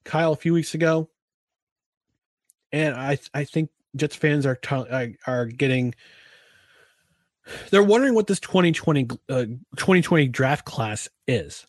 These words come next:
What's their identity? The only player who's really been, who's made a difference in this i-, in the twenty, from the twenty twenty draft class, what is Bryce Hall. And Bryce Hall, yeah, he's had some injury <laughs> issues, but,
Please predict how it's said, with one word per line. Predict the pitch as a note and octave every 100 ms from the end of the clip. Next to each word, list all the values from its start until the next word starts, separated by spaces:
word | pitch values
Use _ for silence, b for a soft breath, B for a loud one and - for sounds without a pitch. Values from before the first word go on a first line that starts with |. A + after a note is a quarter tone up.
| _
What's | A2+ D#3 -
their | - G#3 G3
identity? | A2+ G#2+ G2 F2 F2+
The | A2+
only | E3 G#3+ B3+
player | - A3 G3+
who's | E3 D#3 C3
really | D3+ D3
been, | C3 C#3 C3 B B B B
who's | - F3+
made | B3+
a | G#3
difference | B3+ G3 D#3 - - -
in | D#3 D3
this | C#3+ - - _ _ _ _ -
i-, | - - -
in | D3
the | C#3+
twenty, | - D3 C#3+
from | - C#3
the |
twenty | C3+ E3+ D3
twenty | - D3 B2+
draft | B2+ E3+ -
class, | C3+ A#2+ C3+ -
what | B2 C3 -
is | C3 B2+ B2+ C3+ - _
Bryce | G#2 A2 -
Hall. | A#3 C4 - _ _ _ _ _ _ A2+
And | A2+
Bryce | C#3 C#3+
Hall, | D3 C#3
yeah, | A#2 A2+
he's | C#3 D3
had | C3+ A#2
some | A#2
injury | A2+ A2+ A#2
<laughs> | A#2
issues, | - F#3 F#3+ F3
but, | D#3 C#3+